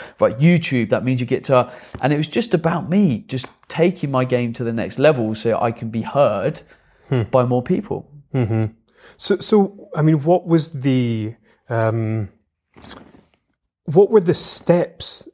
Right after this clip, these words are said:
Speaker 2: that you took in establishing your personal brand, and how did that coincide with your business commitments? Uh, you know, you must have had a lot of things to kind of juggle. You
Speaker 1: Sure.
Speaker 2: must still.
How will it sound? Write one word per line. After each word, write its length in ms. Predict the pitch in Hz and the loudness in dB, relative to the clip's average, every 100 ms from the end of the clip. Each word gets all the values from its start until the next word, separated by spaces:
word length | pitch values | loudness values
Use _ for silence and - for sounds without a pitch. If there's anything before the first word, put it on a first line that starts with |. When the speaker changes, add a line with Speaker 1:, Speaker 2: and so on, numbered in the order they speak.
| 330 | -12
Speaker 2:
that 240 | 123 262 | -6 -4
you 120 | 143 | -4
took 580 | 117 - 165 131 - - - | -6 -2 -2 -2 -10 -14 0
in 480 | 127 120 120 117 - - | 0 2 -2 -4 -8 -6
establishing 640 | 131 - 131 135 127 123 | -4 0 0 0 -4 -4
your 120 | 123 117 | -4 -2
personal 400 | 123 120 127 117 | -2 -2 -6 -4
brand, 640 | 123 127 123 120 117 110 - - - | 0 2 2 0 -4 -8 -14 -20 -8
and 340 | 123 120 123 - | -2 0 0 -2
how 160 | - 143 | 0 0
did 220 | 143 131 | 0 0
that 220 | 135 - - | 0 -2 -2
coincide 680 | 135 123 113 - 123 120 | 0 2 0 -2 -2 0
with 240 | 120 110 131 | -2 -4 0
your 180 | 123 | 0
business 540 | 110 - 147 160 - - | 2 0 2 2 0 -6
commitments? 640 | - 135 - 110 110 - | -6 -6 -6 -12 -12 -8
Uh, 100 | 139 - | -6 -6
you 180 | - 147 | -4 0
know, 100 | 139 | 2
you 120 | 131 | 2
must 200 | 151 156 | 0 0
have 120 | 156 | 0
had 240 | 139 123 - - - 127 | 2 0 -2 -16 -6 2
a 60 | |
lot 160 | 123 131 | 2 2
of 100 | 123 | 0
things 240 | 127 120 | -2 -2
to 80 | - | -2
kind 180 | 127 117 | -4 -4
of 100 | 110 | -2
juggle. 440 | 139 151 170 - _ - | -2 -2 -6 -20 _ -8
You 140 | 120 | -2
Speaker 1:
Sure. 100 | 127 | 2
Speaker 2:
must 180 | 147 113 | 4 4
still. 320 | 143 127 - | 0 -4 -8